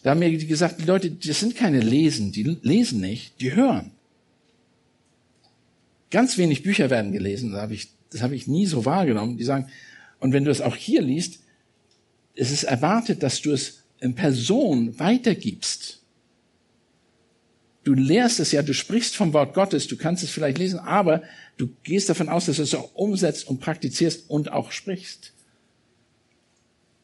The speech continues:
Also es ist eine konstant weiterlaufende Sache. Du kannst nicht sagen, „Oh, irgendjemand wird das ja auf Radio hören, der kann ja sich Podcast anhören,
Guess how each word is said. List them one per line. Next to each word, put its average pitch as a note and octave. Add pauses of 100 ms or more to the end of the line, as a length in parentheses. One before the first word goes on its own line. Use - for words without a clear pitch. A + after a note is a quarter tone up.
(880)
Also C#3
es C#3+
ist D#3+
eine C#3
konstant F3
weiterlaufende B2
Sache. C#3+
Du C3
kannst D#3+
nicht C3
sagen, C#3
„Oh, C3
irgendjemand B2
wird B2
das A#2
ja A#2+
auf G#2+
Radio B2
hören, A#2+
der A2
kann A#2
ja A2
sich G2+
Podcast D#3+
anhören, A#2+